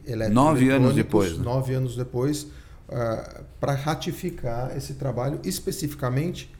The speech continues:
Speaker 2: com eletroeletrônicos.
Speaker 1: Hum.
Speaker 2: Foi a partir desse momento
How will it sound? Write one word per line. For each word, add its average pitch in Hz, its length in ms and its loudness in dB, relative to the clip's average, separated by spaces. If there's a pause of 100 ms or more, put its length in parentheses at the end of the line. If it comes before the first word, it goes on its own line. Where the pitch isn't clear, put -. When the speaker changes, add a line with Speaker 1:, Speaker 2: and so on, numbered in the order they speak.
(160)
Speaker 2:
com 131 220 0
eletroeletrônicos. 131 1000 -2
Speaker 1:
Hum. 80 440 -8
Speaker 2:
Foi 170 140 -2
a 156 40 -2
partir 156 360 0
desse 180 380 2
momento 143 560 -2